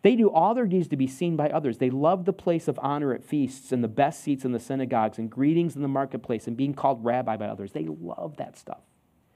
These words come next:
That's what they're in for, in it for. And, and, you know, you could maybe say, "Well, let's not be too critical about people," but this is Jesus talking, okay?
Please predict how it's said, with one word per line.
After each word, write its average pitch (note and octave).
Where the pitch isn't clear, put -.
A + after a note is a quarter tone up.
That's -
what D#3+
they're A#2+
in G#2+
for, -
in C3+
it G#2+
for. -
And, F3
and, F3
you F3
know, C3+
you E3
could C#3
maybe D3+
say, C#3
"Well, C3
let's G3
not C4
be A#3+
too G3
critical C#3+
about A#2
people," A#2+
but D3
this C#4
is A#3
Jesus D3+
talking, F#2+
okay? C3+